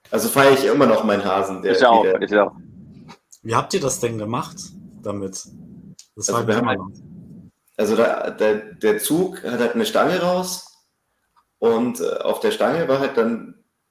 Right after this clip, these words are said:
Speaker 1: ein Wägelchen und da war ein, ein, ein Rad und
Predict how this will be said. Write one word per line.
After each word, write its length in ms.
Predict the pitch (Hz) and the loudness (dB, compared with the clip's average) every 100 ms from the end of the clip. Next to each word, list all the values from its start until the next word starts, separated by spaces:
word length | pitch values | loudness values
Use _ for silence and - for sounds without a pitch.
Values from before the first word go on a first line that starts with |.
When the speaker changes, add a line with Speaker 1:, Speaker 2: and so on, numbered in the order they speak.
| _ _ _ _ - | _ _ _ _ -12
Speaker 1:
ein 220 | 104 90 | -10 -4
Wägelchen 800 | 104 131 180 - 180 175 - - _ _ _ _ _ _ _ _ _ | 0 0 -2 -2 -2 -2 -4 -14 _ _ _ _ _ _ _ _ _
und 360 | 107 113 - 107 | -6 -4 -2 0
da 420 | 107 117 131 120 | 2 2 0 0
war 680 | 123 139 143 143 160 - _ _ _ _ _ _ _ - | 0 0 0 -2 -6 -10 _ _ _ _ _ _ _ -6
ein, 360 | 104 101 98 - | -2 -2 -4 -8
ein, 140 | 101 95 98 - 101 | -4 -2 -4 -6 -6
ein 120 | 98 | -4
Rad 460 | 92 92 151 165 | 0 0 0 -2
und 240 | 143 139 | -4 -6